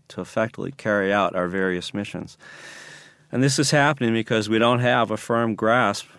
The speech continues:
on what is happening government-wide. We don't have the transparency we need and want. We don't have an effective community of practice.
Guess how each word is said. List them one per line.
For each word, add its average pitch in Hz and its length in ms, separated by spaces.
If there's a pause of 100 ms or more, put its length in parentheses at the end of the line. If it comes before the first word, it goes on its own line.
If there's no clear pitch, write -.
(100)
on 98 120
what 104 120
is 101 120
happening 104 400
government-wide. 95 840 (1500)
We 110 120
don't 123 220
have 120 180
the 117 60
transparency 117 880
we 104 120
need 101 200
and 110 120
want. 117 280 (500)
We 98 140
don't 113 240
have 113 280
an 107 120
effective 104 520
community 98 400
of 95 100
practice. 92 640